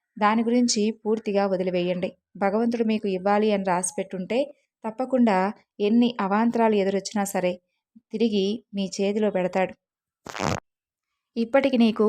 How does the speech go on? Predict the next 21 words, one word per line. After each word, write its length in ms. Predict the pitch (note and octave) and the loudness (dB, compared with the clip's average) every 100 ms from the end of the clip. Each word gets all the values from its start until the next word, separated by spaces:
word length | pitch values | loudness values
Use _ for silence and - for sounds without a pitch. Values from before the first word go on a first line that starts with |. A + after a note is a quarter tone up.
| A3+ | 2
పూర్తిగా 480 | A3+ A3 A3+ G#3 G#3 G#3 - G3 | 2 0 0 0 0 0 -2 -4
అర్థమవుతుంది. 640 | F3 G#3 G3 F3+ F#3 F3+ - _ - | -2 0 -2 -2 -2 -4 -6 _ -4
బాబా 260 | F#3 G3 G#3+ G3 | 0 2 2 0
ఎందుకు 240 | F#3 G#3 G#3+ | -2 -2 0
ఇలా 120 | G3 F#3+ F#3 | 2 2 2
ఆలస్యం 360 | F#3+ G3+ - G3+ G3 | 0 -2 -4 -4 -2
చేశాడు, 400 | F#3 G3 F#3 B3 E4 - - - G#3+ | -2 0 2 0 -2 -8 -16 -6 -4
ఆలస్యం 380 | C4 B3+ A#3+ A3 G#3+ | -4 -2 -2 0 0
చేసి 260 | G#3 G#3 - | 0 -2 -2
కూడా 200 | G3+ F#3+ F#3+ - _ - | 2 2 0 -4 _ -6
ఇంత 180 | A#3+ C4 C#4 | -2 2 4
మంచి 200 | B3 A3+ F3+ | 4 2 -2
జీవితాన్ని 480 | G#3 G#3+ A3+ A3+ A3+ G#3 | 0 0 2 2 4 2
నాకు 180 | G3 - - G3 | 0 -4 -8 -6
అందించాడు, 600 | G3 A3 G#3 G#3 F#3+ A#3 C#4+ _ G3+ | -2 -2 0 0 2 0 -2 _ -6
ఇది 120 | F#3+ G3 | -6 -2
చాలు 280 | F#3+ G#3+ A3+ | 0 2 2
అని 160 | G3+ F#3+ G#3+ - - | 0 -2 -6 -10 -6
నువ్వు 160 | G3+ G3 | -4 -2
తప్పకుండా 480 | F#3+ F#3 A3 A3+ A#3 A3+ | -4 -4 -4 0 2 2
నాకు 220 | G3 F#3+ | 0 -4